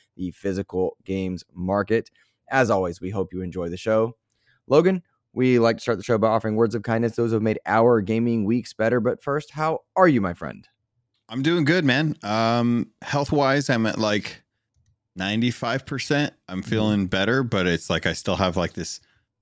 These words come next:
Speaker 2: lingering cough that's not really doing anything. It's just there.
Speaker 1: Mm-hmm.
Speaker 2: So I'm, I'm glad for that. But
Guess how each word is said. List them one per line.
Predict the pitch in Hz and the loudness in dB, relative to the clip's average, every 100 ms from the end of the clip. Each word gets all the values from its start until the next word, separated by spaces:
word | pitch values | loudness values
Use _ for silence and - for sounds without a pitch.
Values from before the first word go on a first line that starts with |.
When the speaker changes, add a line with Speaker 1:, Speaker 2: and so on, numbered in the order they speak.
| - | -8
Speaker 2:
lingering | 92 101 104 104 101 98 92 - 98 | -2 0 2 2 2 2 -2 -8 -16
cough | - - 92 90 123 - | -12 -4 -2 -2 -4 -8
that's | 98 87 - | -14 -12 -6
not | 92 104 | -4 0
really | 92 87 | 0 0
doing | 80 85 101 107 113 | -2 -4 -2 0 2
anything. | 123 - 123 | 0 0 -2
It's | 87 | -2
just | - - | -6 -8
there. | 80 73 85 90 117 139 - _ | -8 -4 0 2 0 -2 -10 _
Speaker 1:
Mm-hmm. | 117 113 104 | -6 -4 -6
Speaker 2:
So | 151 110 98 95 95 - _ _ _ _ _ _ | -6 -2 0 2 0 -2 _ _ _ _ _ _
I'm, | 123 127 113 | -8 -6 -4
I'm | 104 101 92 | -2 -2 -2
glad | 87 98 92 101 92 | -4 -4 0 0 -2
for | 92 | -2
that. | 92 | 0
But | 92 98 | 0 -2